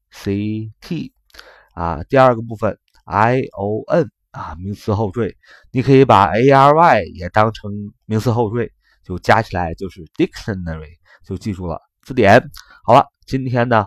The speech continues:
我们总结一下，我们透过学习这个词根，D I C T，就是 dict，是说话措辞的意思。我们呢，扩展出了一个单词叫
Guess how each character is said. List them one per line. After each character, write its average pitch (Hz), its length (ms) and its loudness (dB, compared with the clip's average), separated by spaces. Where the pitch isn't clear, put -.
我 90 100 -12
们 101 320 -2
总 95 240 -10
结 101 180 0
一 101 40 0
下， 95 220 0
我 104 60 -6
们 110 120 -4
透 123 260 -2
过 110 200 0
学 110 240 -6
习 110 160 -8
这 123 140 -4
个 110 100 -2
词 - 160 -10
根 214 260 2
，D 160 260 -2
I 107 460 -2
C 139 300 -4
T， 151 340 -6
就 101 80 -10
是 90 200 -14
dict， - 400 -8
是 120 220 -6
说 160 240 -2
话 143 280 -6
措 123 320 -4
辞 - 360 -10
的 139 100 2
意 113 140 -4
思。 - 260 -16
我 107 100 -4
们 139 140 -2
呢， 123 160 -2
扩 135 240 -4
展 87 180 -4
出 95 160 -12
了 98 100 -4
一 101 40 -8
个 95 100 -8
单 98 200 -4
词 85 420 -14
叫 90 220 -4